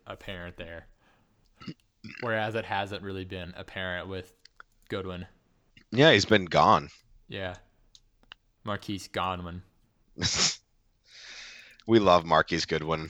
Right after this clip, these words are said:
Speaker 1: Oh,
Speaker 2: here.
Speaker 1: yeah. We fucking love him. Uh, yeah.
Speaker 2: Dude's
Speaker 1: I
Speaker 2: just an inspiration.
Speaker 1: Yeah. He's also someone, <laughs> sad guy, like,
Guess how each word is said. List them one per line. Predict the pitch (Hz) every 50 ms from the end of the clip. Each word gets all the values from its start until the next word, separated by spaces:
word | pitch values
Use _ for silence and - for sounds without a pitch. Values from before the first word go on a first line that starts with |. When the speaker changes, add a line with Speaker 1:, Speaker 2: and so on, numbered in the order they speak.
| - -
Speaker 1:
Oh, | 120 117
Speaker 2:
here. | 113 80 82 82
Speaker 1:
yeah. | 82 92 92 95 - - - 110
We | 107
fucking | - - 107 98 95 95 92
love | 92 92 92 90
him. | 92 90 90 90 - _ _ _ _ _ _ _ _ _ _ _ _ _ _ _ _ _ _ - _ -
Uh, | 101 104 113 - -
yeah. | - 78 - - - - _ _ _ _ _ _ _ _ _ -
Speaker 2:
Dude's | 113 113 110
Speaker 1:
I |
Speaker 2:
just | 104 - 95 87 -
an | 85 80
inspiration. | 85 82 78 - - 78 78 78 80 80 - - 80 80 82 - _ _ _ _
Speaker 1:
Yeah. | - 87 78 80 82 82 78 - _ _ _ _ _ _ _ _ _ _ _ _ _
He's | - 143 139
also | 170 180 170 - 156
someone, | 120 139 127 120 113 113 113 110
<laughs> | -
sad | - - 123 113 113 113
guy, | 107 123 110 110 110 110 - - _ _ _ _ _ _ _ _ _ _ _ _
like, | - 117 113 110